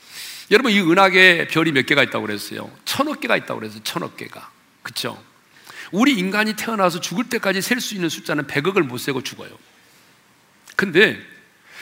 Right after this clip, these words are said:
여러분, 이 은하계에 천억 개 개의 별이 있는데요. 이 은하계, 천억 개 개의 별이 있는 은하계가 얼마나 있느냐면 또 천억 개 개가 있어요. 그러니 여러분, 이 우주가 얼마나 커요.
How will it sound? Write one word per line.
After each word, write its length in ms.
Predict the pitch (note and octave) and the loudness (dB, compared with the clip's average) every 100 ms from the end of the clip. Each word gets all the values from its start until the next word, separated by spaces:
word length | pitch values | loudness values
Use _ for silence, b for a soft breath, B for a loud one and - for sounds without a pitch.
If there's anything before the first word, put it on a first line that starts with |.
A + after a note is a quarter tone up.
| B | B
여러분, 220 | B3 D4 | 4 6
이 120 | G#3 A#3+ | 6 4
은하계에 840 | F3+ G#3+ A3+ F3+ D3+ E3+ A#3 - - | 2 2 2 2 0 0 0 -4 -8
천억 420 | - D#4 E4+ - | -4 -2 -2 -4
개 80 | C4 | -6
개의 80 | B3 | -2
별이 240 | D3+ D3+ | -4 -4
있는데요. 520 | G#2+ G2+ G2+ C3+ F2+ - _ _ _ _ _ _ B B B B | -8 -8 -6 -8 -8 -16 _ _ _ _ _ _ B B B B
이 200 | G3+ E4+ | 2 2
은하계, 540 | C4 G3 A3+ G3 C#3 | 2 4 4 4 2
천억 420 | - - D#4+ D#4+ - | 2 2 2 0 0
개 100 | C4 | 2
개의 180 | C4 | 2
별이 300 | - G3+ A3+ | 4 2 4
있는 200 | A3 G#3+ | 4 2
은하계가 460 | D3+ D#3 F3 F3 F3+ | 2 4 4 4 2
얼마나 360 | B2+ C3 C#3 C3 | 2 2 4 2
있느냐면 380 | A#2+ B2 C3 C3 | 0 -2 -4 -4
또 100 | C4+ | -4
천억 280 | - C#4+ | -2 -2
개 60 | C#4+ | -4
개가 160 | C4+ B3 | -6 -10
있어요. 260 | - - - _ _ _ _ _ _ _ _ _ B B B B B B | -10 -14 -20 _ _ _ _ _ _ _ _ _ B B B B B B
그러니 360 | - E4+ E4+ G#3 | 6 8 8 6
여러분, 260 | G#3 A#3 | 4 4
이 180 | F3 G3+ | 2 2
우주가 400 | D#3+ F#3+ A3 F#3 | 2 -2 -2 0
얼마나 360 | A2 C3 G3+ G#3+ | 2 0 0 -2
커요. 380 | - A2 F2 | -4 -8 -12